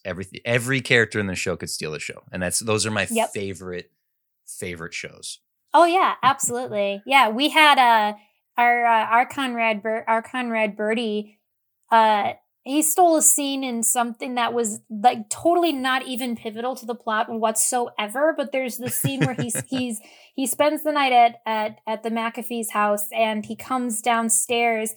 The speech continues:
Speaker 2: in his robe, and every, and Kim and all her friends and her family are there to, like, watch him. He's gonna come into the kitchen,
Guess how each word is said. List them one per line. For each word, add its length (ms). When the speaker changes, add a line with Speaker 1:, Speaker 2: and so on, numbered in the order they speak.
Speaker 2:
in 160
his 300
robe, 560
and 600
every, 320
and 240
Kim 280
and 120
all 140
her 160
friends 360
and 80
her 220
family 320
are 120
there 200
to, 80
like, 220
watch 260
him. 80
He's 260
gonna 140
come 180
into 140
the 100
kitchen, 500